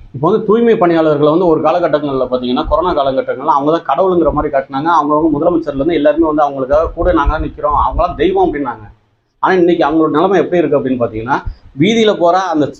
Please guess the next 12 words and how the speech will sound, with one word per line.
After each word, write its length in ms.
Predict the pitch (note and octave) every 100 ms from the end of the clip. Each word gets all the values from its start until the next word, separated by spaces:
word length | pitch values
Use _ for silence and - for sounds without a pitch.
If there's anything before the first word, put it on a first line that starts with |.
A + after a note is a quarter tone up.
| -
அஹ், 180 | C3
சொல்லக்கூடாது, 500 | B2+ E3+ F#3+ E3+ D#3+
அதுக்கு 600 | A3+ - D3+ F#3 F3 F#3+
கொடுக்குற 540 | F3+ F#3 D#3+ G3+ G#3+ G3+
மரியாதை 280 | E3 F3+ E3
கூட 120 | F3+
நீ 80 | F3
கொடுக்கல 400 | - E3+ F3 D#3+
அப்படின்றதான் 480 | C3+ C#3 C3+ C#3
ஒரு 400 | D#3+ C#3 D3 D#3 D3
தெரிய 240 | C#3+ D#3+
வருது. 260 | C#3+ A2+ A2+